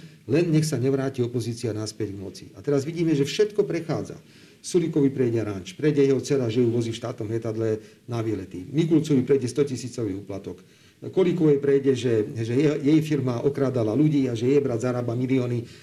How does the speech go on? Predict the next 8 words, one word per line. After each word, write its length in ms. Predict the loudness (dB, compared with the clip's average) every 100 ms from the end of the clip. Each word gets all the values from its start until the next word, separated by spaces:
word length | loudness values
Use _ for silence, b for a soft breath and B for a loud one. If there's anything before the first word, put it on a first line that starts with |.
| B -4
na, 320 | -2 -2 -2
na 160 | -2
televízii. 560 | -2 -2 0 -2 -6 -8
Každému 560 | -2 0 0 2 2 2
všetko 320 | 0 0 -2
prechádza. 480 | -2 -2 -2 -4 -4
Krajniakovi 640 | -2 -2 0 0 2 2
prešlo, 480 | 2 0 4 2